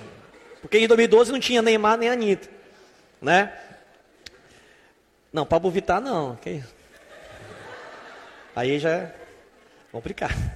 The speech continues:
<laughs> Seguinte. Guarde isso na sua mente, futebol. Vamos, de vez em quando, fazer um paralelo sobre futebol,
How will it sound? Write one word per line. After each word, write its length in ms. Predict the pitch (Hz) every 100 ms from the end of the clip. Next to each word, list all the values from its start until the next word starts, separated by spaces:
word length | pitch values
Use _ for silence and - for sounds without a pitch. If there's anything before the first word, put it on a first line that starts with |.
| - - - - - - -
<laughs> 1900 | - - - - - - - - - - - - - - - - - - _
Seguinte. 680 | - 240 302 269 - - - - - _ _ - _ _ _ _ _ _ _ 180
Guarde 560 | 285 330 311 208 262
isso 240 | 294 - 269
na 140 | 262
sua 260 | - 262 262
mente, 560 | 233 202 160 - -
futebol. 420 | - 202 196 185 151
Vamos, 300 | 226 254 -
de 200 | - 180
vez 180 | 285
em 80 | 269
quando, 240 | 226 247 240
fazer 280 | 233 202
um 60 | 240
paralelo 460 | 214 220 208 226 226
sobre 260 | 240 226
futebol, 580 | - 226 240 202 170